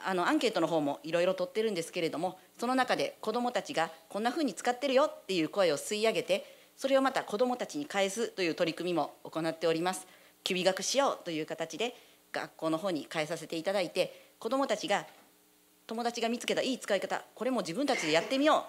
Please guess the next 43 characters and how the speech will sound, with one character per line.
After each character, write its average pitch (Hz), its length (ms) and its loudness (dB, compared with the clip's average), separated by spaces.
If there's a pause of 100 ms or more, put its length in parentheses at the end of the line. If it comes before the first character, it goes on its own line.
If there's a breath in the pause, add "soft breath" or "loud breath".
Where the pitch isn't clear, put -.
う、 - 40 -18
そ - 180 -4
う 233 60 2
い 233 80 -2
う 233 60 -2
こ 247 100 -2
と 214 140 2
を 214 120 4
後 196 160 2
押 185 100 2
し 160 60 -6
し - 80 -6
て 175 80 -2
い 175 80 0
け 208 100 2
れ 196 100 2
ば 170 80 0
な 240 160 0
と - 100 -10
い 175 80 -2
う 165 40 -2
形 175 300 -4
で、 - 320 0
現 170 180 2
在 147 300 0
取 147 140 -2
り - 20 -8
組 160 80 -8
ま 151 80 -2
せ - 80 -10
て - 80 -6
い 143 80 -4
た 156 80 2
だ 151 80 4
い 143 80 2
て 160 80 -8
い 214 60 -6
る 233 80 -4
と - 80 -8
こ 165 100 -10
ろ 156 80 -6
で 190 100 -4
す。 - 140 -14